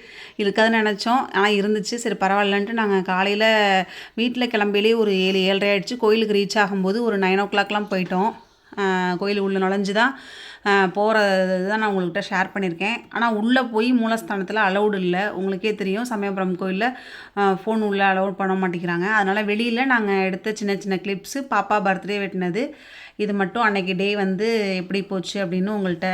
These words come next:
ஷேர் பண்றேன். கோயில் உள்ள நுழையிலே சரி, இல்ல, லைட்டா கும்பல் இருக்குன்னு நினைச்சோம். சரி, இல்ல, காரை பார்க் பண்ணிட்டு,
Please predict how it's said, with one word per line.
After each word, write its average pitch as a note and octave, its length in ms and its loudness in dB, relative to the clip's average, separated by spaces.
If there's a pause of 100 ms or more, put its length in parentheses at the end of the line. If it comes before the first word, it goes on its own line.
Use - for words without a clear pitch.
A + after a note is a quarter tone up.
(420)
ஷேர் F3+ 220 -2
பண்றேன். F3+ 460 -2 (500)
கோயில் A3+ 480 0
உள்ள G#3+ 260 0
நுழையிலே G#3+ 460 0
சரி, C4 180 -2
இல்ல, G#3 300 2
லைட்டா F#3+ 360 0
கும்பல் A3+ 260 -2
இருக்குன்னு A3 280 0
நினைச்சோம். G#3 240 -2
சரி, A3+ 220 -6
இல்ல, G3+ 340 -4
காரை G#3 300 2
பார்க் G3 420 -2
பண்ணிட்டு, A#3 580 -2